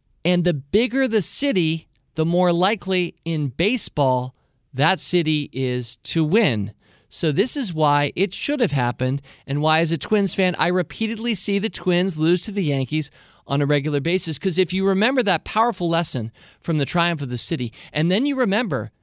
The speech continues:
that baseball, in contrast to the N F L, I know there are a lot of football fans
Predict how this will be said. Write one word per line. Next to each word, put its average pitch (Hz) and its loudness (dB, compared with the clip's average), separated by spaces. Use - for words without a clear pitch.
that - -2
baseball, 185 0
in 185 0
contrast 190 0
to 170 -2
the 139 0
N 143 0
F 151 0
L, 240 2
I 135 -4
know 135 -2
there 135 -2
are 131 -2
a - -2
lot 131 0
of 123 -4
football 175 0
fans 139 -2